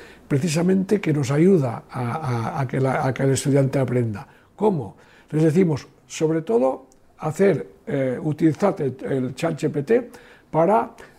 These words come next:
eh, hacer, eh, para hacer un escrito, ¿no? Por ejemplo, sobre la caída del Imperio Romano, o sobre yo qué sé, ¿no? Eh, lo que, cualquier tema, ¿no? Y entonces, ¿qué es lo que hacían? Bueno, ahora, analizad críticamente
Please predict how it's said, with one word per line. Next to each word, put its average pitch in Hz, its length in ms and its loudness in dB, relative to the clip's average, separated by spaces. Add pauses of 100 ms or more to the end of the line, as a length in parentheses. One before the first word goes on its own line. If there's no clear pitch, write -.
(160)
eh, 127 300 -4
hacer, - 400 -2
eh, 143 760 -6
para 127 220 -6
hacer 185 240 0
un 185 140 2
escrito, 117 400 -2
¿no? 190 160 0
Por 143 120 -2
ejemplo, 139 380 -2
sobre 127 300 -8
la 123 120 -8
caída 185 320 0
del 165 120 -4
Imperio 151 400 0
Romano, 120 480 -8
o 120 80 -6
sobre 127 240 0
yo 135 80 0
qué 156 100 0
sé, - 220 -4
¿no? - 240 -2 (540)
Eh, 127 140 -2
lo 127 140 -2
que, 127 80 -8 (220)
cualquier 147 400 -2
tema, 120 320 -8
¿no? 214 200 -8 (840)
Y 147 80 4
entonces, 202 360 0
¿qué 190 160 0
es 156 100 2
lo 165 100 4
que 160 120 0
hacían? 110 480 -2
Bueno, 156 300 0
ahora, 139 540 0
analizad 160 720 0 (220)
críticamente 202 1040 0